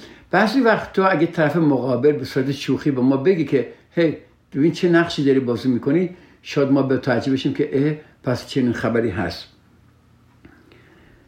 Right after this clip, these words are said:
اه، رابطهٔ سارا هم با فرانک،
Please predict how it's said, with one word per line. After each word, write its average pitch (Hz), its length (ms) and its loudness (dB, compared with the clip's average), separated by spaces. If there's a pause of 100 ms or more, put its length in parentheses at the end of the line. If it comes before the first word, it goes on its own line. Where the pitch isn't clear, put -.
(500)
اه، 131 220 2 (1500)
رابطهٔ 226 500 4
سارا 170 500 4
هم 160 120 2
با 143 120 4
فرانک، 151 640 0